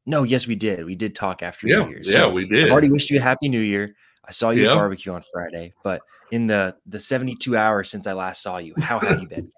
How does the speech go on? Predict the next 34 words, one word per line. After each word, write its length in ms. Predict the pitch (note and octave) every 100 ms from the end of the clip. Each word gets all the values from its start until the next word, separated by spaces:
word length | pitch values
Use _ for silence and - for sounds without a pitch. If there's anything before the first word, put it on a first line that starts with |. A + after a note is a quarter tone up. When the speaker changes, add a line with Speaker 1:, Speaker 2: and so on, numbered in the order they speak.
| _ _ _ _
Speaker 2:
<laughs> 500 | - - - - -
I've 320 | - C3 F#3 C#3+
been, 420 | G#3+ F3+ D#3 B2+
been 220 | D3 E3+
pretty 260 | D#3+ G3 D#3+
good. 320 | G#3+ B2+ F#2
Yesterday 460 | A#2 F#3 - A#3+
was 160 | D3 A2+
a 40 |
packed 440 | E2 - A2+ E3 -
sports 500 | - G#2+ D3+ D#3+ -
day. 300 | F2 C#2+ F2+ -
I 60 |
mean, 240 | F2+ G2 F#2
not 240 | G#2 A2
just, 460 | G#2+ A2 G#2+ - F2
you 80 | G2+
Speaker 1:
Yeah. 80 |
Speaker 2:
know, 220 | G2 F2+ E2 _ _ _ _ _ -
K 160 | A#2+ A#2+
U, 380 | A#2 A#2+ A#2+ -
you 180 | A#2
know, 380 | G#2 G2+ F#2 F2 - _ _ _ _
playing 320 | - A#2 A2+ G#2+
T 180 | A2
C 180 | G#2+ G2+
U 140 | G2+ G2
in 60 |
basketball, 800 | F#2+ G#2+ A2+ - A2 G#2+ G#2 G2+
but, 340 | F#2+ F2 E2+ -
you 120 | F#2+
know, 80 | F#2
you 200 | F2 F#2
had 320 | F#2+ E2+